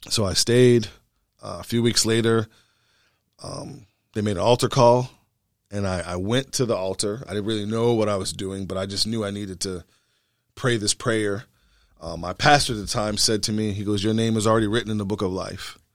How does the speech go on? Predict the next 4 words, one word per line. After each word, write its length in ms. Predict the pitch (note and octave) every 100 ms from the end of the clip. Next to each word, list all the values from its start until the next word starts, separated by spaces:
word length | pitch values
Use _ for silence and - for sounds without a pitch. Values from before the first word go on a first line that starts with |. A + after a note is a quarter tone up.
| _ _ _ _ _ _ _ -
Um, 420 | E2+ F2 - - - _ _ _ _
follow, 440 | - B2 A2+ F#2 - - _
follow 260 | - G2+ G2
Jesus." 540 | F#2 F#2+ D#2 - -